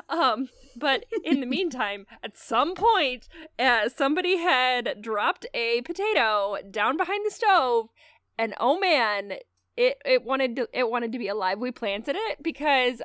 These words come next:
Speaker 1: I felt like anything that wanted life that bad, it was not my right to take its life from it. <laughs>
Speaker 2: Wow.
Speaker 1: So I stuck it in the ground.
Speaker 2: So you did plant it, and now it'll have baby potatoes, and the, it's a,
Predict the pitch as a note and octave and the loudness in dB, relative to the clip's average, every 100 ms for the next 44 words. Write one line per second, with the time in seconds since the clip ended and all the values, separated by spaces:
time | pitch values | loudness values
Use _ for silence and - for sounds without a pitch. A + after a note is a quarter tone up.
0 | - C4+ D#4 C#4 A#3+ B3 - B3 C#4 D#4 | -2 0 0 0 0 -4 -2 -2 -2 -4
1 | C#4+ A3 A3 B3 G3 G3 G#3 - A#3 G3+ | -4 -4 -2 -2 -4 -2 -4 -2 0 0
2 | - G#3+ G#3 G#3 - A#3 A#3 A#3+ A#3+ A#3 | 2 2 2 0 -2 0 0 4 4 4
3 | A3+ G#3+ G#3 F#3+ F#3 D#3+ - C4 C4+ A#3 | 2 0 0 0 -2 -6 -12 -6 0 0
4 | A3 - F#3+ A3 - G#3+ G#3 D4 - - | -2 -6 -6 -6 -4 -4 -4 -6 -8 -8
5 | - - - G#3 G3 F#3+ F3+ F#3 F3 E3 | -10 -14 -20 -8 0 4 6 6 6 2
6 | D3 - - _ - D#4 D4+ B3 C4 C#4+ | 0 -4 -18 _ 0 2 4 2 2 0
7 | G#3+ - A3+ A3 - - C#4+ - - - | -2 -6 -8 -6 -4 0 0 -2 -4 2
8 | F4 F#4 E4 F#4 G#4 - D#4 D4 C#4+ C4+ | 6 6 6 2 2 2 4 4 2 4
9 | A#3+ B3+ C#4 C4+ C4 C4+ C#4+ C#4+ C#4+ C4+ | 2 4 4 6 6 6 4 0 6 6
10 | C4 C4+ C4 C#4 C#4+ C#4+ C4+ B3 G#3 G3+ | 6 4 0 0 0 -4 -4 0 2 2
11 | G#3 A3 A3 A#3+ A3+ - _ _ A#3 B3 | 0 -2 -4 -4 -4 -10 _ _ -8 -4
12 | B3 A#3+ A#3 C#4 | -2 -4 0 -2